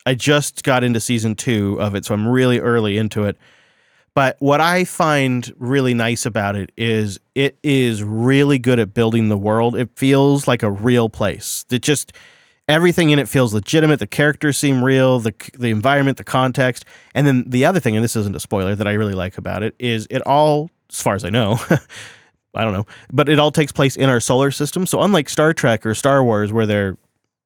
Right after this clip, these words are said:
you know, warping across the, uh, galaxy, this is all just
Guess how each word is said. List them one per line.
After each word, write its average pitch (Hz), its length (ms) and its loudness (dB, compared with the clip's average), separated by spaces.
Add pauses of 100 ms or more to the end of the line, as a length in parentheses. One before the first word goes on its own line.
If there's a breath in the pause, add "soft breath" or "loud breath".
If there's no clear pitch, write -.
(240)
you 117 120 -2
know, 95 180 -4 (420)
warping 139 240 2
across 117 460 -2
the, 104 340 -4
uh, 92 80 -4
galaxy, 120 640 -4 (420)
this 143 200 0
is 127 200 -4
all 139 300 4
just 123 560 -2